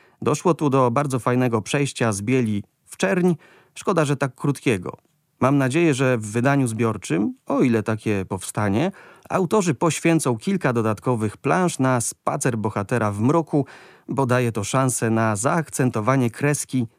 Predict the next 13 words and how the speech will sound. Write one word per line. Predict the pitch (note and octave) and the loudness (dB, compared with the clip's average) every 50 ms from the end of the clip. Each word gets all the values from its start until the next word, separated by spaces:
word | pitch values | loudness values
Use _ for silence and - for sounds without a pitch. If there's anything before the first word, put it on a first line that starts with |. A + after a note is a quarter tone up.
| _ _ | _ _
Tomasza | _ - D#3+ C3 B2 A#2+ A#2 - B2+ | _ 0 2 2 2 2 0 0 0
Niewiadomskiego. | B2 A2+ G#2+ G#2 A#2 A2+ C3 C#3+ C#3 - - - A2 F#2+ F#2 F#2 - - - _ _ _ _ _ - - - _ _ _ _ _ _ _ _ | 0 0 2 0 0 2 2 2 2 0 -2 -4 -6 -6 -6 -10 -14 -16 -18 _ _ _ _ _ -20 -20 -20 _ _ _ _ _ _ _ _
Interesującym | D3 D3+ - C#3 C#3 C3 - F3 F#3 G#3+ A3+ - - F#3 D#3 | 2 2 2 2 0 0 0 0 2 2 2 2 2 2 4
poznańskim | D3 E3+ D3+ D#3 E3+ E3 D#3+ - - - D3 C#3 | 4 2 2 4 2 2 2 0 0 2 4 4
zinem | B2 B2 F3+ G3+ F#3 E3+ D#3+ C#3+ | 4 4 2 4 4 4 4 2
wydanym | A#2+ C3+ C3 C3+ C3 C3 B2 B2 A#2+ | 2 2 2 2 2 2 2 2 2
z | G#2+ | 0
okazji | A2+ G#2+ - B2 A2+ G2+ G#2+ G#2+ G2+ F#2 | 0 0 0 0 0 0 -2 -2 -4 -4
festiwalu | - - A#2+ G#2+ - - G#2 F#2 F2+ B2 D#3 F#3 F3+ E3 C3+ | -2 -2 -4 -4 -2 -6 -6 0 0 2 2 2 0 0 0
jest | A2+ A#2 C3 - - | 0 -2 -2 -4 -2
też | - A#2+ B2 A#2+ - | -2 -2 -2 -2 -4
Trzysta | - - - - - F#3 F#3 F3+ - - - _ - D3+ D3+ | -10 -12 -12 -6 -2 -2 -2 -2 -2 -6 -6 _ -4 -4 -4
koron | - _ - B2+ A#2 G#2+ G2 F#2 D#2+ E2+ - - - | -4 _ -2 0 0 0 0 -2 -6 -8 -10 -12 -14